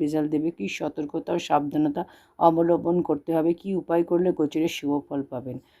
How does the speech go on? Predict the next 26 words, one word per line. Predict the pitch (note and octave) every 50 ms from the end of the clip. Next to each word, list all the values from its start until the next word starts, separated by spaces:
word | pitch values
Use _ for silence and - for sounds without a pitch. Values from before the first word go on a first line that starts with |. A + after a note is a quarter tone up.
| _ _ _
প্রত্যেকটি | F#3 G3 G3+ G3+ - B3+ A#3+ - - B3
বিষয় | G#3+ F#3 F3+ F3+ E3 - G3 G3+ G#3+
নিয়ে | G#3 G#3 G#3+ G3
বিস্তারিত | F3 E3+ - - - E3 D#3+ D#3+ E3 -
আলোচনা | F#3+ F3 D#3 D3 C#3+ - D3+ D3 D#3 D3+
করব | - D#3+ D#3+ E3 E3+
এই | E3 D#3 E3+
রাশিফল | F3 E3+ D#3 - - D3+ - - F#3+ G3
আপনার | F#3 F#3 - E3+ D3
জন্মরাশি, | C#3+ D3 C#3+ D3+ D3+ D3+ C#3+ D3+ - -
চন্দ্ররাশি | F3 D#3+ C#3 C#3+ C#3+ C#3+ C#3+ C#3 C#3 - - D#3+
অনুসারে। | D3 C3 A#2+ - - - - - C3+ - _ _ _ _ _ _ - - _ -
নবগ্রহ | F#3 F#3+ G3+ A#3+ A#3 G#3+ A#3+ B3+ B3+
মিলে | A#3+ G#3 F#3+ F#3+ G#3 G#3+ G3+
আপনাকে | F#3 - - F#3 G3
কী | F#3+ - G3+ G3+ - -
ফল | D#3+ D#3 D#3+ D#3
দিতে | E3 E3 F3+ F3+
সক্ষম | - - F3 D#3 - - E3+ D#3 E3
হবে, | E3 E3+ F3
নবগ্রহের | E3 D#3+ D3 D#3 - - - F3+ F3+ D#3+ C#3+
অবস্থান | C#3 C#3+ - - E3 E3
সম্পর্কেও | - - D#3+ D#3 D#3 - D#3 D#3 - E3 D#3 C#3 C3+
বলবো। | C3 B2+ B2 C3 C3+ C3 - - _ _ _ _ _ _ _ _ _ _ _ _ _ _ _ _ _ _ _ _ _ _ _ _ _ _
গ্রহের | C#3+ D#3+ F3+ F3 G#3+ A3 A3 -
ট্রানজিট, | G3 F3 E3 D#3 D#3 - - C#3 B2+ -